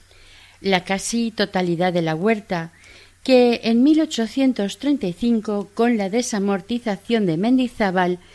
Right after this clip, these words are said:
les había sido expropiada, y fray Leopoldo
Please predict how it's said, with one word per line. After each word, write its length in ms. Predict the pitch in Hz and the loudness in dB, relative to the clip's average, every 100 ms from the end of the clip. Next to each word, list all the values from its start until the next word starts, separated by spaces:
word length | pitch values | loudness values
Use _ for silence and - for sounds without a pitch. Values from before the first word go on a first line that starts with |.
| - - - | -20 -20 -2
les 260 | 240 254 240 | 2 2 2
había 320 | 226 262 294 | 0 0 -2
sido 320 | - 196 180 | -4 -4 -2
expropiada, 840 | 185 - 160 151 185 196 165 151 - _ _ _ _ - | -4 -6 -8 -6 -2 0 -2 -6 -10 _ _ _ _ -6
y 140 | 202 | -6
fray 420 | - 190 175 165 | -4 -2 0 2
Leopoldo 720 | 156 156 - 208 202 190 190 | 0 -2 -2 -2 0 -2 -4